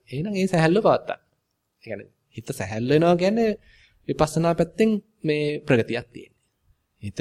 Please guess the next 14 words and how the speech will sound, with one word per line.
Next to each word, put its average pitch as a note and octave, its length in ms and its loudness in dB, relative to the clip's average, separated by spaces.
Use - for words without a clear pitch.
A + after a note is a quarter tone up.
තැම්පත් G2+ 420 -6
වෙනවා D3 260 -2
කියන්නේ, E3+ 280 -8
හිත C#3+ 160 -6
නිවෙනවා A#2 540 2
කියන්නේ, E3 500 -2
හිතේ C3 260 4
අර A#2+ 140 4
කලින් A#2+ 380 -2
තරම් C3+ 320 0
ඝර්ෂණයක්, C3 720 0
රළු A2 240 0
බවක්, C3 380 6
අ, A#2+ 60 -2